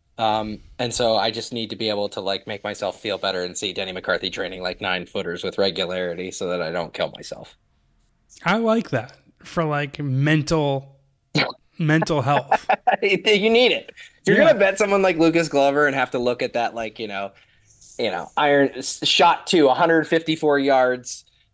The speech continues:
Speaker 1: uh, three point six inches to hole, you know, shot three, putt four point seven feet,
Speaker 2: <laughs>
Speaker 1: two and a half feet from hole. And you're like, "What? How?"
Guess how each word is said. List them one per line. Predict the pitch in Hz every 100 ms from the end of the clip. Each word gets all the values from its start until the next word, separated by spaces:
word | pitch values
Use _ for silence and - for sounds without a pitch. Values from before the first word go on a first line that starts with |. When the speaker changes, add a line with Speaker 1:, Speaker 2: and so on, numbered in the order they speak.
| -
Speaker 1:
uh, | 117 107 101
three | - 165 170 160
point | 165 151 143
six | - 160 - -
inches | 156 143 139 131
to | 135
hole, | 120 135 120 113 110 _ _ _ _ _
you | -
know, | 117 104 95
shot | - 170 147 -
three, | 151 135 113
putt | - 165 127 -
four | - 156
point | 147 160 143 127 - -
seven | - 165 135 131
feet, | - - 147 120 202 - 208 -
Speaker 2:
<laughs> | -
Speaker 1:
two | 208 165
and | 151
a |
half | 143 127
feet | - 143 123
from | 131
hole. | 120 117 113
And |
you're | 113
like, | 151 240
"What? | 339 349 - - _ _ _
How?" | 320 349 330 240 -